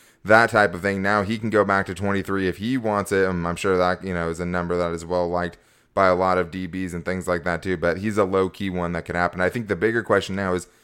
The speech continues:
like you were talking about, when are they going to change it? Because the rule is, is if you want to change your number for the upcoming season, you have to pay for all of the unsold merchandise that they have of your number, all the jerseys they have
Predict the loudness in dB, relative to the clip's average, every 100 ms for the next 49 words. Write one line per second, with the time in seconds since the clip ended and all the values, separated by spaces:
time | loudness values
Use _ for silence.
0 | _ 2 2 2 0 4 4 4 2 0
1 | 0 0 4 4 4 0 0 0 -2 -2
2 | -4 -4 -6 0 -2 -2 _ _ _ _
3 | -4 -4 0 2 4 4 4 4 2 2
4 | 0 0 -4 -4 -6 -4 -4 -4 -6 -6
5 | -4 -4 -6 -4 -2 2 2 2 -4 _
6 | _ _ _ 2 8 8 8 6 6 6
7 | 2 2 -2 -2 -4 -2 -2 0 2 2
8 | 0 -6 0 0 0 0 2 4 4 4
9 | 2 2 2 0 0 0 2 2 2 2
10 | 2 0 -2 0 0 0 -4 _ _ _
11 | 6 6 6 6 6 6 4 4 0 2
12 | 2 2 2 4 6 4 2 0 0 0
13 | -2 2 2 4 0 -2